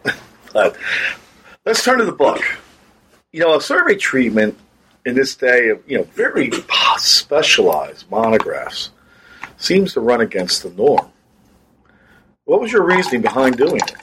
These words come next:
I mean, of course, you know, there's the idea of reaching out, creating a tool for instructors and students, uh, which this book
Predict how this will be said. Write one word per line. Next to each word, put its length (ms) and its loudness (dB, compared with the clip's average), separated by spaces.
I 40 -2
mean, 360 2
of 140 0
course, 400 2
you 100 0
know, 280 2
there's 240 -2
the 100 -2
idea 240 2
of 100 -4
reaching 300 -4
out, 160 0
creating 320 -2
a 40 -6
tool 380 2
for 300 -2
instructors 680 0
and 140 -6
students, 880 -2
uh, 340 2
which 320 -2
this 160 -2
book 300 0